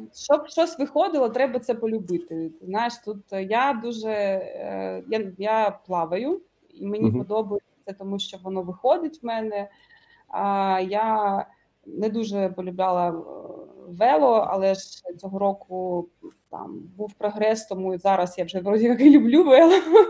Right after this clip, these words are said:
Speaker 1: А біг таке. Біг — це буває медитація, а буває просто жесть-жесть. Тому не знаю, мені сподобається, що це три,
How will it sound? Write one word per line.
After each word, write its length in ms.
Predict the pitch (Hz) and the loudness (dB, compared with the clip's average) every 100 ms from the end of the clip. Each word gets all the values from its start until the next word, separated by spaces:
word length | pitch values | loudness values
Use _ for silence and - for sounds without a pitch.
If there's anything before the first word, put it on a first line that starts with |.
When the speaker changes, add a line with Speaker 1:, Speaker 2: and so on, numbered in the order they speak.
| 349 349 - - - - - | 2 -4 -10 -20 -20 -14 -4
Speaker 1:
А 560 | 214 208 208 202 202 202 | 0 2 4 4 4 0
біг 280 | 226 311 311 | -2 -6 -8
таке. 300 | 220 220 - - 202 _ | -12 -10 -12 -16 _ _
Біг — 340 | 190 185 240 _ | -14 -12 -12 _
це 280 | 214 202 185 | -2 -2 -4
буває 480 | 196 202 214 262 247 | -10 -4 0 2 2
медитація, 840 | 220 202 214 247 294 330 - 214 196 | -2 -6 -6 -2 0 -2 -6 -4 -2
а 180 | 190 180 | -2 -6
буває 580 | 185 185 214 214 208 | -6 -2 0 2 -2
просто 840 | 185 - 185 185 - 180 170 - - - 202 _ _ _ | -6 -8 -8 -8 -12 -10 -8 -10 -12 -18 -20 _ _ _
жесть-жесть. 840 | 180 190 185 180 - 202 - - 226 _ | -12 -8 -8 -8 -10 -10 -12 -20 -20 _
Тому 380 | 202 196 202 196 - _ - _ _ | -14 -10 -8 -10 -14 _ -20 _ _
не 220 | - 277 | -4 -2
знаю, 360 | 330 208 180 185 | -2 -2 -2 -2
мені 280 | 220 311 | 0 0
сподобається, 600 | 330 269 240 277 269 269 | 0 0 2 2 0 -2
що 140 | 233 220 | -10 -10
це 160 | 220 | -12
три, 500 | 233 240 247 220 196 | -10 -8 -4 -2 -4